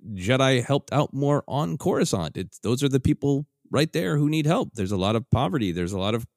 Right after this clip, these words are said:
crime. And it was interesting to hear this attitude that, like, it's not just the war, that it's like, that's not our problem,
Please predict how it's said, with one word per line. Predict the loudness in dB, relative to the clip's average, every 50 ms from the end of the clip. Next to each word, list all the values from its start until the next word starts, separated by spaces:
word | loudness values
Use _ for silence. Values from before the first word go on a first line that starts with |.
| _
crime. | -10 -10 -8 -8 -8 -10 -10 -10 -12 -12 -16 _ _ -20 _ _ _ _ _
And | -4 -2 0
it | 0
was | 0 -2 -2
interesting | -2 -2 0 2 2 0 0 0 -2
to | -2 -2
hear | 0 2 2 2
this | 2 0 0
attitude | 0 0 0 0 0 0 0 0 0 -2 -4 -8 -8 -6
that, | -4 -4 -4 -4 -6 -6
like, | -6 -6 -6 -8 -12 -18 -20 _ _ _ _ _ _ _ _ _ _ -14
it's | -10 -6 -4
not | -4 -2
just | -2 -2 -2 -2
the | -2 -2
war, | 0 2 2 4 4 4 2 0
that | -2 -4 -4
it's | -6 -6 -6 -6
like, | -6 -6 -6 -6
that's | -8 -8 -8 -8 -6
not | -6 -4 -4
our | -4 -4 -6
problem, | -6 -8 -6 -6 -6 -8 -10 -16 -20 -20